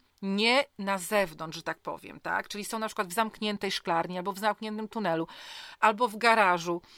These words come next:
to całkiem możliwe, że teraz już może trzeba będzie je podlać, ale to nie lejemy tego za dużo, tak jak latem się podlewa wiadrami,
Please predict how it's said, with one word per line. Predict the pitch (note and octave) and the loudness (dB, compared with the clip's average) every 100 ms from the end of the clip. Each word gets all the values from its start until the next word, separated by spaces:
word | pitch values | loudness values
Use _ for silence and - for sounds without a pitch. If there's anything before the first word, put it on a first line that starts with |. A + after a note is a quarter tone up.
| - - _ | -20 -20 _
to | G#3 | -2
całkiem | G#3 - F3+ - C#4 | 0 2 2 2 -2
możliwe, | A#3 F#3+ E3 D#3 G3 | 0 -2 -4 -6 -6
że | G3 | -6
teraz | F3+ D#3+ F3+ - | -8 -8 -8 -8
już | D#3 G3 - F3+ | -10 -8 -8 -6
może | D#3+ D#3+ G#3 | -6 -4 -6
trzeba | - D3+ G3 | -6 -8 -6
będzie | F3+ C#3+ D3+ | -6 -6 -6
je | F#3+ A#3 | -6 -4
podlać, | - C#4 E3+ D3+ - | -2 0 -2 -4 -2
ale | G3+ G#3 G#3+ _ _ | 4 4 2 _ _
to | - A3+ | 2 2
nie | A3+ | 4
lejemy | G#3+ A3 C4+ A3+ | 2 2 2 0
tego | G3 F3+ | -6 -4
za | F#3 | -6
dużo, | F3 F3 F#3 | -6 -6 -4
tak | F#3 | -6
jak | F3+ | 0
latem | G3 F#3+ F3 | 4 4 2
się | D#3+ F#3+ | -8 -8
podlewa | F3 F3 E3+ E3+ | -4 -2 0 0
wiadrami, | F#3 F3 E3+ D#3+ G#3 | 0 2 0 0 -6